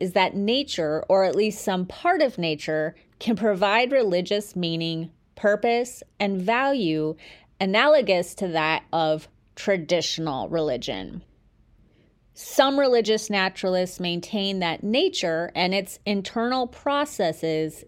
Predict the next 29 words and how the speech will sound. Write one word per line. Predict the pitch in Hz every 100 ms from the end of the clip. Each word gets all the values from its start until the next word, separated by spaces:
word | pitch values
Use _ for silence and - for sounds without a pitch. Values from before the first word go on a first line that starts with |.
| -
is | 208 208
sacred, | - 208 180 175 156 120 - - _
thereby | - 269 254 208 196 196 170
worthy | 175 196 220 262
of | 262 208
reverence, | 160 151 160 156 160 - -
awe, | - 170 165 170 180 _ _ -
and | 175 165
wonder." | 147 156 156 143 113 - - _ _ _ _ _ _ _ _ _ _ _ _ _ _ _ _ _ -
I've | 233
been | 240 247
learning | 254 269 262 233 202 180 -
a | 185
lot | 175 151 156 - _ _ -
about | 180 175 165 165 -
the | 185
beliefs | 180 180 220 311 - - -
and | 190 185
the |
practices | 165 202 180 185 196 - 180 170 170 165 170 -
of | 175 175 170 165 165 156 - - _ -
the | 180 202
indigenous | 196 208 214 208 196 -
people | - 214 202 175 160
of | 165
the | 165 -
area | 170 180 185 170
in | 165
which | 180 180 -